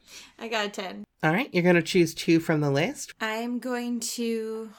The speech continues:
Speaker 1: take something from them, which in this point I would assume is their freedom.
Speaker 2: Yeah, her escape, whatever, her mobility.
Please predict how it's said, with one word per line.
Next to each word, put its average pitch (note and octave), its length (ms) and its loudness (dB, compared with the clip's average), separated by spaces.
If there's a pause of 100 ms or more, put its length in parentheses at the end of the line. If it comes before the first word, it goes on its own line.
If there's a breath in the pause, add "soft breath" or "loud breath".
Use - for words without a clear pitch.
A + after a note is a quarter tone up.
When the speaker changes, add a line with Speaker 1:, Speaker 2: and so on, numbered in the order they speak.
(260 soft breath)
Speaker 1:
take A#3+ 240 0
something B3+ 340 -4
from C#4+ 300 -2
them, G3+ 540 -4 (220)
which G3+ 280 -12 (120)
in G3 160 -6
this F#3+ 180 -10
point F#3 320 -10 (320)
I F#3+ 100 -2
would F3 140 -6
assume F3+ 260 -8
is E3 100 -10
their F3 120 -6
freedom. B3 440 -8 (320)
Speaker 2:
Yeah, F3+ 220 6
her F3 160 8
escape, C3 420 2
whatever, B2+ 280 -2
her C#3 120 0
mobility. A#2+ 640 2